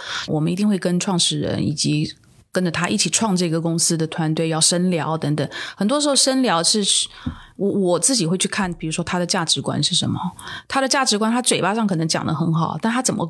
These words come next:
他怎么照顾他身边跟着他一起辛苦打仗的这些兄弟们？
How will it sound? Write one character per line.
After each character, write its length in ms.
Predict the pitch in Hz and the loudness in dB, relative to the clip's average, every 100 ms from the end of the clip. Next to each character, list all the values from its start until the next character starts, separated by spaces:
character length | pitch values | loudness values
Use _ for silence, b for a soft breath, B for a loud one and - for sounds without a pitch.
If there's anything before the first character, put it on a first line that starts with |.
| - | -4
他 140 | - 247 | -4 -2
怎 100 | 165 | 0
么 80 | |
照 180 | 170 220 | 2 0
顾 140 | 196 196 | 0 -2
他 100 | 185 | 0
身 280 | 202 208 | 2 2
边 200 | 208 208 | 2 0
跟 120 | 208 214 | 2 2
着 80 | |
他 160 | 190 190 | 2 0
一 120 | - | 0
起 440 | 202 - 156 139 - | 0 0 0 -4 0
辛 180 | - 208 | 2 2
苦 160 | - | 2
打 160 | - 139 | -2 0
仗 240 | 220 269 | 0 2
的 120 | 196 | 2
这 100 | 151 | 0
些 140 | 151 160 | 0 2
兄 240 | - 165 | 2 2
弟 120 | 170 | 2
们？ 220 | 156 127 | 0 0